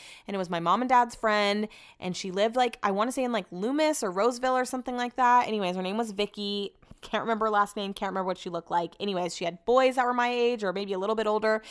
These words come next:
and they, she had a waterbed, and I would love spending the night over there 'cause I could sleep in it, but if it was a sex thing, then I take it all back 'cause that's disgusting. <laughs> But yeah, Triaminic, great. Wish I could taste what that tastes like, and then that, that, or, or that,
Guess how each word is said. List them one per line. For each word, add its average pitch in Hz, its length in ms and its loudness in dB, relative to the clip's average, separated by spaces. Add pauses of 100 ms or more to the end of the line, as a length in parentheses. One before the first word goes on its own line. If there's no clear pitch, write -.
(280)
and 226 160 4
they, 233 260 2
she 254 140 -2
had 254 80 4
a 269 40 4
waterbed, 277 440 4
and - 100 -12
I 175 80 -4
would 185 220 -6
love 208 340 8
spending 214 300 -2
the 226 40 0
night 277 140 2
over 240 100 4
there 180 140 0
'cause 180 120 -10
I 190 40 -4
could 185 180 -12
sleep 359 240 -6
in 269 80 -2
it, 175 160 -6
but 185 120 -6
if 180 80 -8
it 202 80 -4
was 185 100 -4
a 170 60 -6
sex - 260 -2
thing, 175 240 -4
then 175 80 -6
I 175 80 -4
take 190 220 -6
it - 80 -6
all 165 100 -6
back 226 240 -2
'cause - 80 -20
that's 185 240 -10
disgusting. - 800 -12 (320)
<laughs> 220 80 -6 (1700)
But 214 100 -8
yeah, 165 240 -2 (260)
Triaminic, 240 560 -4 (300)
great. 277 720 6
Wish 226 240 -2
I 240 80 0
could 226 160 -6
taste 226 300 -4
what 202 120 -8
that 202 300 0
tastes 233 260 -8
like, 220 220 0
and 190 100 -4
then 180 120 -4
that, 175 200 -4 (440)
that, 180 220 -6
or, 190 220 -4
or 190 160 0
that, 170 220 -2